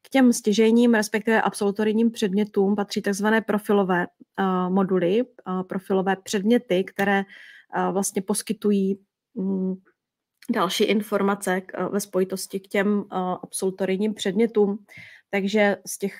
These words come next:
eh, zajímavých, nejzajímavějších je to například brand marketing, strategický marketing, copywriting, eh, trendy v digitálním marketingu, web design, eh, a podobně. A z těch předmětů, které jsou obecně vzdělávací, tak, eh, najdete například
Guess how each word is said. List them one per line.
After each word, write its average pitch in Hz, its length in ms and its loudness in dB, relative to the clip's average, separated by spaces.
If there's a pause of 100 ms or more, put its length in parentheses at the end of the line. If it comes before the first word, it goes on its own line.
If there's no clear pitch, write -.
eh, 196 240 2
zajímavých, 190 720 -2
nejzajímavějších 190 880 -2
je 190 60 -2
to 185 120 -10
například 185 540 -4
brand 190 340 -4
marketing, 190 640 -4
strategický 190 720 -6
marketing, 170 720 -6 (480)
copywriting, 185 1000 0
eh, 170 240 2
trendy 202 320 2
v 175 60 -4
digitálním 180 600 -2
marketingu, 170 800 -4 (420)
web 190 180 0
design, 175 580 0
eh, - 60 -8 (360)
a 208 60 -2
podobně. 196 580 -2 (880)
A 202 280 2
z - 140 -4
těch - 260 -2 (120)
předmětů, 226 520 0
které 214 260 4
jsou 226 160 2
obecně 208 380 0
vzdělávací, 208 720 0
tak, 202 240 -8
eh, 190 200 0
najdete 196 420 -2
například 196 480 -4